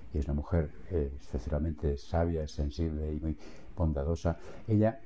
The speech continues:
anoche dice, "Enric, hay una frase que me hizo mucha gracia en el libro, cuando Alex Rigola te dice, 'Enric, eh, cuando escucho tus vídeos,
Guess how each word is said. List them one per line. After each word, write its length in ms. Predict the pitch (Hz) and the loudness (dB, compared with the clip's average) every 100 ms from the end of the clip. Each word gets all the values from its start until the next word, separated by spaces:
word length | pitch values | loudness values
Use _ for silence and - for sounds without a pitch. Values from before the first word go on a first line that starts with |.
| - | -2
anoche 380 | 107 107 113 92 | 4 4 4 2
dice, 380 | 87 - 82 85 | 2 2 0 2
"Enric, 340 | 85 98 101 | 2 4 6
hay 100 | 104 | 6
una 140 | 120 110 | 6 4
frase 300 | 107 98 117 | 4 4 4
que 80 | |
me 100 | 92 | 4
hizo 200 | 98 - | 4 4
mucha 280 | 104 95 - | 2 2 2
gracia 500 | 82 82 - - 90 - - - - | 2 2 -2 -2 -2 -4 -12 -8 0
en 60 | |
el 120 | 78 73 | 0 2
libro, 240 | 73 71 | 0 0
cuando 260 | 82 87 95 | 2 4 6
Alex 340 | 107 104 - | 4 4 2
Rigola 380 | 87 87 90 92 | 2 4 2 0
te 160 | - 87 | 0 2
dice, 300 | 82 85 78 - - - - - - | 2 2 0 -4 -12 -12 -12 -12 0
'Enric, 400 | 95 101 127 127 - - - - - - - | 4 8 6 6 -6 -10 -12 -12 -12 -6 2
eh, 300 | 104 95 90 | 4 4 4
cuando 460 | 95 101 104 104 107 | 6 8 8 6 2
escucho 380 | - 151 147 131 | 4 8 8 8
tus 160 | 104 | 8
vídeos, 380 | 101 127 143 143 | 8 6 4 0